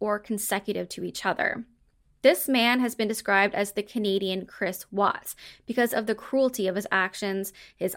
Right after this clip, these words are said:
odd behavior, and sketchy media appearances.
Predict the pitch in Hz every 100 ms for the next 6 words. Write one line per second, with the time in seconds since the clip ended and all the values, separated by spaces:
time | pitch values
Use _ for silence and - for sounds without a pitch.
0 | - 190 220 214 202 196 190 208 226 247
1 | 262 269 - 208 208 208 - - - 208
2 | - 214 208 190 190 185 180 185 185 -
3 | 208 196 - - - 208